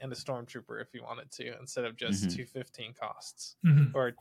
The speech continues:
Speaker 1: I guess they had a range of, like, fourteen to sixteen that they made the Smash characters from. But it's the same thing. And then the decks are highly thematic. Almost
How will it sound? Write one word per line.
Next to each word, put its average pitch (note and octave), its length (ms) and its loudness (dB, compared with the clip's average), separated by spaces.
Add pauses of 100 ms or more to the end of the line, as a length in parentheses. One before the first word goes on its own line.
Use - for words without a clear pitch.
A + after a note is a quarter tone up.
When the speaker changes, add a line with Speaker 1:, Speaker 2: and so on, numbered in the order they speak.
(380)
Speaker 1:
I D3 120 4
guess D3+ 240 4
they C#3 260 -2
had C#3 200 4
a B2+ 40 -4
range B2 440 -6
of, A#2 80 -10
like, A2+ 180 -4
fourteen B2 460 -8
to A#2+ 80 -8
sixteen B2+ 500 -12
that A#2+ 180 -6
they A#2 320 -4
made B2 220 -8
the B2 80 -10
Smash A#2+ 380 -10
characters B2 420 -4
from. C3+ 220 -6 (500)
But D3+ 80 4
it's D#3 80 2
the D#3+ 60 -4
same F3+ 220 0
thing. D#3+ 300 2 (160)
And E3 100 0
then D3 200 4
the C#3 100 -2
decks D3 360 2
are C#3 60 4
highly C3 500 -2
thematic. A2+ 480 -8 (520)
Almost E3+ 400 2